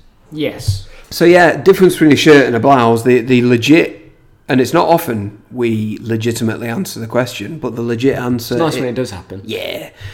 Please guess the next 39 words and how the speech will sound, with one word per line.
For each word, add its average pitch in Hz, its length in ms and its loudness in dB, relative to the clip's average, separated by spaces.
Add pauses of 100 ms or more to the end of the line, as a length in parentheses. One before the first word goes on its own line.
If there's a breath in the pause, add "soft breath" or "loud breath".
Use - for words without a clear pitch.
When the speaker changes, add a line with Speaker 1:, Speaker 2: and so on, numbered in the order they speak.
(240 loud breath)
Speaker 1:
Feel 131 100 -6
good 120 640 0
Speaker 2:
Uh, - 20 -8
Speaker 1:
inside. 117 420 -10 (100)
Speaker 2:
is 123 280 0
the, 127 220 0
the 123 140 -10
side 127 360 -2
of 120 160 -4
the, 127 320 2
uh, 127 240 -2 (240)
the - 100 -12
side 123 300 -2
of 120 80 -2
the, 120 120 -2 (220)
the, 117 220 -6 (160)
the 110 420 -2
item 120 460 -4
that 113 80 -2
the 120 100 -10
buttons 120 400 -8
are 110 60 -8
on. 107 200 -10 (560 soft breath)
Why, 143 520 0 (140)
why 131 400 -2
it's 151 220 -2
called 135 220 0
a 117 40 -4
blouse 123 420 0
and 113 100 0
not 117 140 -2
just 110 220 -6
a 101 40 -6
shirt 123 640 -4 (180)
is 127 200 -6
anyone's 120 460 -2
guess. 110 400 -12 (140)
Speaker 1:
Mm. 113 440 -10 (160)
Speaker 2:
Blouse. 127 720 -6